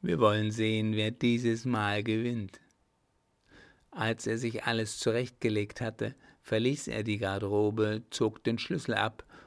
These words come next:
und steckte ihn in eine Mauerritze, da er in seinen Trikots keine Tasche hatte.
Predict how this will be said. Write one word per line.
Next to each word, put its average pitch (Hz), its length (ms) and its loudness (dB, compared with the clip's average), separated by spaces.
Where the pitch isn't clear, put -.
und 117 180 -2
steckte - 420 -2
ihn 123 320 -2
in 131 200 -2
eine 101 300 -4
Mauerritze, 107 880 -2
da 104 340 -2
er 107 340 -2
in 113 200 0
seinen 117 380 -2
Trikots 120 680 -2
keine 117 360 -2
Tasche 120 380 -4
hatte. 107 420 -6